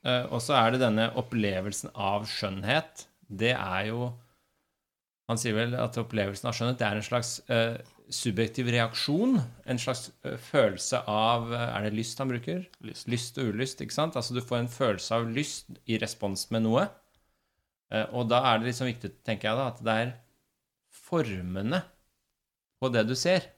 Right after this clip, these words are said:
Speaker 1: Han er litt vag på akkurat det her, men det er formene på det du ser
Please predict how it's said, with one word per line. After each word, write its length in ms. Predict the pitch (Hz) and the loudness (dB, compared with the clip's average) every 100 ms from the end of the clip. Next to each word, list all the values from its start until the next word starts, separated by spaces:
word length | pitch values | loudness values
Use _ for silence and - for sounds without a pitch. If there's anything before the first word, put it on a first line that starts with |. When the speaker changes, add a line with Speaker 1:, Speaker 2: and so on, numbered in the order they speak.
| _ | _
Speaker 1:
Han 80 | 117 | 0
er 120 | 135 | 2
litt 100 | 117 | 2
vag 240 | 98 101 101 | 4 2 2
på 80 | 131 | -2
akkurat 200 | 110 90 | -2 -4
det 80 | 90 | -4
her, 100 | 95 | -4
men 100 | 110 | -4
det 80 | 120 | -6
er 60 | - | -6
formene 680 | - 151 107 92 92 123 | -2 -2 0 -4 -4 -4
på 120 | 156 131 | -2 0
det 100 | 117 | 0
du 80 | 120 | 2
ser 300 | 156 175 | 2 2